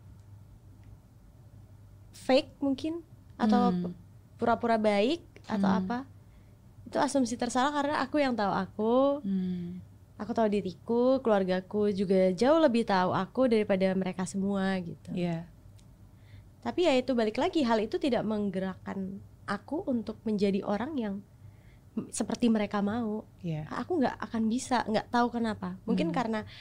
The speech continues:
Speaker 1: iman aku kuat, prinsip aku kuat dari kecil, aku memang dilatih seperti itu,
Speaker 2: Hmm.
Speaker 1: dibiasakan seperti itu. Jadi aku tuh orangnya apa adanya dan jujur.
Speaker 2: Hmm.
Speaker 1: Ini pelajaran yang aku,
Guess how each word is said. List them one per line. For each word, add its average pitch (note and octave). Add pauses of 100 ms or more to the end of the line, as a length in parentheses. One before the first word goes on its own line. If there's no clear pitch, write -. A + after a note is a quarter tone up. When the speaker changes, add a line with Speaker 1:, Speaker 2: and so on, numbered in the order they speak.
(160)
Speaker 1:
iman G#3+
aku G3+
kuat, C4+
prinsip G#3+
aku G#3
kuat C4
dari A3+
kecil, A#3
aku A#3+
memang A3
dilatih G3+
seperti -
itu, A3
Speaker 2:
Hmm. G#3+
Speaker 1:
dibiasakan F#3+
seperti G3
itu. G3+
Jadi G#3+ (360)
aku -
tuh E4
orangnya C4
apa A#3+
adanya G#3+
dan G#3+
jujur. F#3+ (240)
Speaker 2:
Hmm. F#3+
Speaker 1:
Ini D4+
pelajaran G#3+
yang A3
aku, -